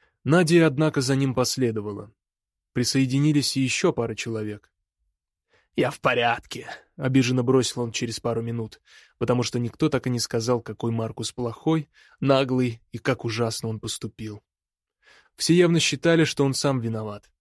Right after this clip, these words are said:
хотя бы отчасти. Вскоре народ стал расходиться. Даже Надя бросила: «Пойду посмотрю, как там Раэд». Мистер Амар в одиночестве бродил по коридорам Шератона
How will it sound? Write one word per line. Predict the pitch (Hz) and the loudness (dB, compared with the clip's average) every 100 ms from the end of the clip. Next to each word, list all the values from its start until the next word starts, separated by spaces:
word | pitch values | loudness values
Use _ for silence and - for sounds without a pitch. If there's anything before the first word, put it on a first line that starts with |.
| _ _ _ | _ _ _
хотя | - 131 - 160 | 0 0 2 2
бы | 143 | 4
отчасти. | 139 - 175 165 - 110 113 _ _ _ _ _ _ _ _ _ | 2 0 -2 -2 -6 -10 -16 _ _ _ _ _ _ _ _ _
Вскоре | - - 202 190 175 | -8 4 6 8 6
народ | 135 123 131 143 | 4 4 4 2
стал | - 135 131 | 2 2 2
расходиться. | 123 - 135 123 - - 104 - _ _ - - _ | 0 0 2 0 -4 -8 -12 -18 _ _ -20 -20 _
Даже | 139 160 147 | 2 4 6
Надя | 147 139 123 117 | 6 4 4 2
бросила: | 120 113 - 113 107 _ _ _ _ _ | 2 0 -2 -6 -10 _ _ _ _ _
«Пойду | - 135 131 | -6 -2 -2
посмотрю, | - 127 120 139 127 107 - | -2 -2 0 0 0 -4 -8
как | 127 | -8
там | - 123 | -2 -2
Раэд». | 120 120 110 - - _ _ _ _ _ _ _ _ _ _ _ _ _ - | 0 -2 -2 -8 -20 _ _ _ _ _ _ _ _ _ _ _ _ _ -8
Мистер | 120 143 - 143 | -2 -2 0 0
Амар | 135 139 147 139 110 - | 2 4 4 2 -2 -10
в | 123 | -6
одиночестве | 120 131 143 - 120 - 120 | -2 0 0 -2 -8 -6 -2
бродил | 123 123 127 120 | 0 2 0 -2
по | 117 | -4
коридорам | 120 113 113 120 117 113 - | -4 -4 0 0 0 -4 -10
Шератона | - - 120 117 - 151 151 143 | -8 -4 -2 -2 0 2 2 -2